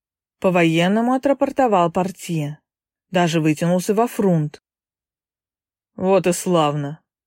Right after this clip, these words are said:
благодушно отозвался тёмный маг. Сейчас он напоминал сытого кота. «Счёт выставите». Даур почесал подбородок.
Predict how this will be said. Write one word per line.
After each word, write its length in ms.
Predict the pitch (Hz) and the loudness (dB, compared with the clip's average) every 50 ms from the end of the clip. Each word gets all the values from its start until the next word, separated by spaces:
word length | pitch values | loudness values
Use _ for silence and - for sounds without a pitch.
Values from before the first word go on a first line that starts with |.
| _ _ _ _ _ _ _ _ | _ _ _ _ _ _ _ _
благодушно 720 | - 175 170 165 151 170 160 147 156 160 156 - 226 233 247 | -6 -2 -2 0 0 0 -2 0 0 0 0 0 -2 -2 0
отозвался 640 | 254 294 285 262 226 202 190 175 170 - 196 185 175 | 2 2 2 2 2 2 2 2 2 0 -4 -6 -4
тёмный 440 | - 202 175 165 160 156 156 165 | -2 -2 0 0 0 -2 -2 0
маг. 440 | 170 170 165 147 135 - _ - _ _ _ _ _ _ _ _ _ _ _ _ _ _ _ _ _ _ | 0 0 0 -2 -4 -8 _ -20 _ _ _ _ _ _ _ _ _ _ _ _ _ _ _ _ _ _
Сейчас 540 | - - - 160 - - 180 170 175 - | -14 -10 -8 -8 -6 -4 -4 -2 -2 -2
он 120 | 233 240 240 | -4 -2 -2
напоминал 540 | 254 233 - 254 247 247 247 254 254 254 247 | -2 0 0 0 0 0 0 0 0 -2 -2
сытого 480 | - - 190 160 147 - 151 143 156 | -4 -2 -2 -2 -2 -2 -4 -4 -4
кота. 540 | - - 170 160 - - 160 143 143 151 - _ _ _ _ _ _ _ _ _ _ _ _ _ _ _ _ _ _ _ _ _ _ _ _ | -4 -4 -6 -6 -4 -6 -6 -6 -6 -10 -14 _ _ _ _ _ _ _ _ _ _ _ _ _ _ _ _ _ _ _ _ _ _ _ _
«Счёт 520 | - - - - - - 226 233 220 - | -14 -8 -4 -2 0 2 4 2 2 2
выставите». 1040 | 208 196 202 202 202 - - 196 180 170 165 160 - - - 170 160 156 147 147 156 _ _ _ _ _ _ _ _ _ _ _ _ _ _ _ _ _ - | 2 2 2 2 2 0 -2 0 0 2 0 -2 -2 -4 -6 -4 -4 -4 -6 -6 -10 _ _ _ _ _ _ _ _ _ _ _ _ _ _ _ _ _ -10
Даур 360 | 190 160 165 151 151 151 160 | -6 -2 0 0 0 0 -2
почесал 540 | - - 226 - - 269 - - 247 190 165 | -2 -4 -4 -2 -4 -8 -2 0 0 0 0
подбородок. 880 | - 175 165 165 165 202 202 202 175 156 147 143 - 139 - _ _ | 0 -2 -4 0 0 0 2 2 2 0 0 -2 -4 -10 -12 _ _